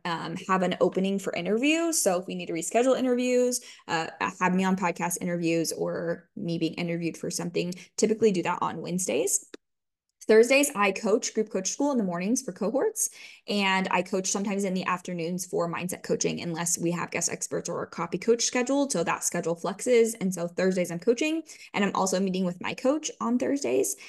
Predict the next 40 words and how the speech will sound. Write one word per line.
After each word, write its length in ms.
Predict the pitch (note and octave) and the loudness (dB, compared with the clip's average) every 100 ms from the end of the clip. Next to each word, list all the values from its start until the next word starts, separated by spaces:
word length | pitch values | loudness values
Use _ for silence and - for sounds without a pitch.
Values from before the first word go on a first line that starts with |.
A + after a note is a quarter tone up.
| - - | -18 0
And 180 | G3 | 2
then 140 | G3 F#3+ | 4 4
I 160 | F#3+ | 2
do 140 | F#3 F#3 | 2 0
interviews 480 | G#3 A3 A3+ A3+ A3 | 2 2 4 2 2
and 100 | - | -2
industry 400 | F3 F#3+ G3+ A#3+ | -4 -4 -2 2
meetings 320 | A#3 A#3+ A#3+ | 4 4 2
on 180 | - A3+ | 2 0
Thursdays. 560 | A3 A3 A3 A3 G#3+ G#3+ - | 4 4 4 2 0 -2 -6
I 60 | |
do 140 | F#3 E3+ | -4 -2
Slack 460 | - F#3+ F#3 - - | 0 0 -2 -6 2
coaching. 340 | A3 A3+ A3+ C#4 | 4 4 0 2
Oh, 160 | C4 | 2
I 120 | F#3+ | 2
didn't 220 | G#3+ D#4+ F#4+ | 0 -2 -2
put 100 | - | -2
Slack 440 | - G3 G#3+ - | -2 -4 -8 -12
coach. 200 | - E3+ - | -6 -4 0
I 80 | |
didn't 200 | A#3 C#4 | 2 2
tell 120 | - G3+ | 2 0
you 80 | |
guys. 180 | F3 - - | 0 0 0
I 40 | |
do 100 | A#3+ | 2
Slack 440 | A#3 F#3+ F#3 - - | 2 0 -4 -4 -4
coaching. 480 | - - A3+ G3+ G#3+ - | -4 0 2 2 -2 -10
<laughs> 120 | - | 0
I 40 | A3+ | 2
do 80 | |
Slack 280 | D4 G3+ F#3+ | 4 2 2
coaching 240 | - A3 A3 | 2 4 2
with 160 | F#3+ | 0
group 160 | F3+ F#3 | -2 0
coach 180 | E3+ - | -2 -2
school 300 | - F3 - | 0 2 2
on 500 | F3 E3 E3 E3+ - - | 0 0 -2 -6 -8 -2
Mondays, 1000 | G3 F#3+ F3+ F3+ E3+ E3+ E3+ - - | 2 4 4 4 4 2 0 -2 -4